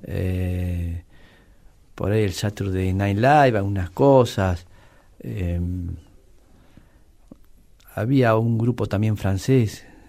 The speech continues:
Les Inconnus, también que eran, eran un trío que hacían este tipo de humor. Eh, sí, qué sé yo. Y había variado dentro del grupo, había tipos que le gustaban más cosas populares, había otros que le gustaban cosas más,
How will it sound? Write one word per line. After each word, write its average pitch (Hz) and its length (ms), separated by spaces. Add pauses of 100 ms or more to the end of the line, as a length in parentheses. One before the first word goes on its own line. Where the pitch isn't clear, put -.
(140)
Les 98 220
Inconnus, 98 600 (160)
también 101 320
que 98 220
eran, 92 260
eran 98 300
un 98 140
trío 113 500 (640)
que 92 280
hacían 92 680
este - 160
tipo 95 260
de 95 80
humor. 110 560 (680)
Eh, 92 720 (600)
sí, 117 640 (220)
qué - 100
sé 156 200
yo. 104 520
Y 143 200
había 170 260
variado 151 400
dentro 143 200
del 139 100
grupo, 165 300
había 135 320
tipos 131 280
que 120 100
le 107 80
gustaban 107 460
más 107 140
cosas 107 280
populares, 160 680
había 110 160
otros 110 180
que - 100
le 98 60
gustaban 98 360
cosas 98 280
más, 95 260